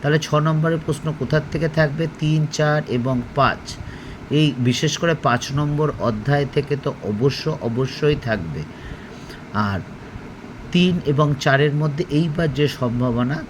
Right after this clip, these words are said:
তিন নম্বর চ্যাপ্টারটার থেকে ছয় নম্বর আসার সম্ভাবনা বেশি আছে। তা যাই হোক, যখন আমরা দেখব তখন আলোচনা করা যাবে। আজকের আমরা এই চ্যাপ্টারটা বুলীয় ভাষ্য ও ভেনচিত্র, অর্থাৎ এই চ্যাপ্টার থেকে আমরা দু নম্বর বা তিন নম্বর একই রকম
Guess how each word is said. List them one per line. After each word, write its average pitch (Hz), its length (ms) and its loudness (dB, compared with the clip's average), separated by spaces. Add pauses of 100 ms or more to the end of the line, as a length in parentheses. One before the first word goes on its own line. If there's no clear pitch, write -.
তিন 147 220 2
নম্বর 127 400 2
চ্যাপ্টারটার 117 640 -2 (120)
থেকে 147 240 0
ছয় 107 240 -2
নম্বর 110 360 0
আসার 113 300 -2 (500)
সম্ভাবনা 123 640 2 (220)
বেশি 151 400 4
আছে। 87 300 -4 (400)
তা 139 100 2
যাই 156 240 4
হোক, 175 260 2
যখন 139 340 0
আমরা 135 280 0
দেখব 127 380 0
তখন 120 260 0
আলোচনা 110 480 0
করা 131 240 0
যাবে। 151 320 2 (380)
আজকের 139 360 2
আমরা 156 240 4
এই 143 80 4
চ্যাপ্টারটা 139 540 0
বুলীয় 131 400 4
ভাষ্য 143 440 2
ও 120 160 0
ভেনচিত্র, 123 640 2 (380)
অর্থাৎ 147 400 2
এই 139 180 4
চ্যাপ্টার 147 420 0
থেকে 151 160 0
আমরা 147 220 2
দু 117 220 0
নম্বর 143 400 2
বা 135 140 4
তিন 131 220 0
নম্বর 135 400 2
একই 156 280 0
রকম 151 300 0